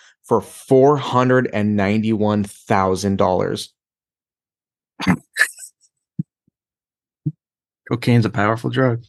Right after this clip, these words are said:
Speaker 2: <laughs>
Speaker 1: Holy shit, man.
Speaker 2: But think about it. But let, let's just think about it, right? So four ninety, four ninety-ish, right?
Speaker 1: Yeah.
Speaker 2: Or you can, w-, and it had eighty-five hours on it.
Speaker 1: Yeah.
Speaker 2: Um, I don't know what options on it. So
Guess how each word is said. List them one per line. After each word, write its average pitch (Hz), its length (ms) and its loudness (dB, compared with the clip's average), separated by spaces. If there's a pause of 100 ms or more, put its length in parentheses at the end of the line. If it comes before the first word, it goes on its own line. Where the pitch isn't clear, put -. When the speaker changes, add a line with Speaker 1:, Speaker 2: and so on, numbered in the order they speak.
(880)
Speaker 2:
<laughs> - 420 -6
Speaker 1:
Holy 123 680 2
shit, - 580 -2
man. 92 260 -4
Speaker 2:
But 196 120 2
think 208 280 2
about 120 220 2
it. 113 100 -8
But 160 120 0
let, 185 220 -2
let's 180 160 -4
just 151 140 -10
think 120 120 -4
about 95 140 -8
it, 95 60 -8
right? 104 180 -6
So 120 80 -6
four 120 240 -4
ninety, 107 420 -6
four 131 140 -4
ninety-ish, 101 480 -4
right? 127 220 -6 (580)
Speaker 1:
Yeah. 107 220 -2 (300)
Speaker 2:
Or 147 280 4
you 180 140 2
can, 185 160 0
w-, 147 220 -2 (100)
and 139 120 2
it 143 40 2
had 139 220 0
eighty-five 131 440 -2
hours 98 320 -6
on 65 140 -14
it. 69 100 -20 (440)
Speaker 1:
Yeah. 110 180 0 (160)
Speaker 2:
Um, 104 520 -2
I 120 60 -2
don't 139 120 4
know 135 100 4
what 110 140 -2
options 92 520 -6
on 92 160 -14
it. 98 180 -16
So 98 280 -10